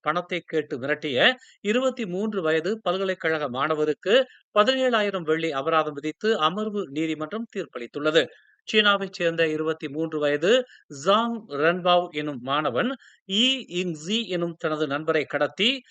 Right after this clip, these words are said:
அவரின் தாயாரிடம் இருபத்தி ஒன்பது லட்சம் வெள்ளி பணத்தை பிணை தொகையாக கேட்டு யி இங்ஜியின் அரை நிர்வாண காணொளியை பகிர்ந்துள்ளார். கடத்தல் நாடகத்தை நடத்திய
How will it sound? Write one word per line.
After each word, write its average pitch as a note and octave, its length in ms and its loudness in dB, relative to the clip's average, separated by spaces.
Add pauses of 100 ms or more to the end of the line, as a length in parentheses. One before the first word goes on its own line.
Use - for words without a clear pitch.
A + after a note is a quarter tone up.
(160)
அவரின் A3 400 2
தாயாரிடம் G#3+ 640 2
இருபத்தி F3+ 400 -4
ஒன்பது F3 320 -4
லட்சம் F#3+ 300 -6
வெள்ளி D#3 200 0
பணத்தை D3+ 420 -2 (360)
பிணை A#3+ 320 2
தொகையாக F3 500 0
கேட்டு D3+ 400 -2 (380)
யி A#3+ 160 0 (140)
இங்ஜியின் F3+ 640 -4
அரை F3 240 2
நிர்வாண D#3 360 0 (120)
காணொளியை D#3+ 500 0
பகிர்ந்துள்ளார். C#3+ 640 0 (440)
கடத்தல் F#3 380 0
நாடகத்தை D#3+ 520 0
நடத்திய D3 380 -2